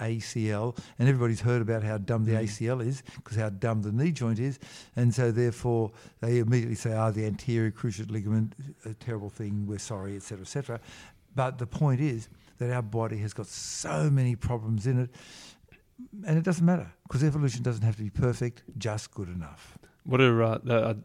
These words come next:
Speaker 3: I, I enjoyed that chapter as well. What are some of the other big, uh, big faults in human design, or some easy
Speaker 1: Well,
Speaker 3: fixes you reckon
Speaker 1: a
Speaker 3: we
Speaker 1: good
Speaker 3: should make?
Speaker 1: example is the M G F. If you're not familiar with that car, it has a boot, and the boot has a drain, uh, hole in it.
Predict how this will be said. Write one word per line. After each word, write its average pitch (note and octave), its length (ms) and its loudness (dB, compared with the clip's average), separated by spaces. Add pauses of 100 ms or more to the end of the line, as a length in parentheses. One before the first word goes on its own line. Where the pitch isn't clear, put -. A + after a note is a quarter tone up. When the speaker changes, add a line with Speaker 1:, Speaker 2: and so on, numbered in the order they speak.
Speaker 3:
I, A#2+ 60 2
I A2+ 40 4
enjoyed A2+ 220 2
that G#2+ 140 0
chapter - 280 -4
as G2 140 -4
well. A2 160 4
What A2+ 100 4
are A2 60 4
some A2+ 180 2
of G#2 60 4
the G#2 80 6
other G#2 140 4
big, G#2 340 0
uh, G#2 200 2 (120)
big A#2 160 0
faults A2 340 4
in A2+ 80 2
human G#2+ 300 2
design, G2+ 400 -2
or G#2 80 0 (160)
some - 200 2
easy E3+ 220 8
Speaker 1:
Well, B3 100 2
Speaker 3:
fixes A#3+ 340 0
you G#2 100 0
reckon C3 160 0
Speaker 1:
a - 20 4
Speaker 3:
we B2+ 60 4
Speaker 1:
good A2 60 4
Speaker 3:
should D3 160 6
make? G#2+ 80 4
Speaker 1:
example C#3 340 4
is B2 240 0
the A#2+ 560 0
M A#2+ 160 4
G A#2 260 -2
F. - 240 -12 (240)
If G2+ 100 -10
you're A2+ 80 -2
not A2+ 100 -2
familiar A#2 280 0
with A2+ 100 -2
that A2+ 200 -6
car, C#3+ 360 -2 (460)
it B2 80 2
has A2+ 180 4
a G2+ 60 -2
boot, B2+ 380 2 (360)
and A#2 120 4
the A2+ 60 4
boot A#2+ 220 4
has A2+ 200 2
a G#2 60 -2
drain, C#3+ 500 2 (180)
uh, G#2+ 360 -4
hole A2 380 0
in A#2 100 2 (100)
it. D3 80 -8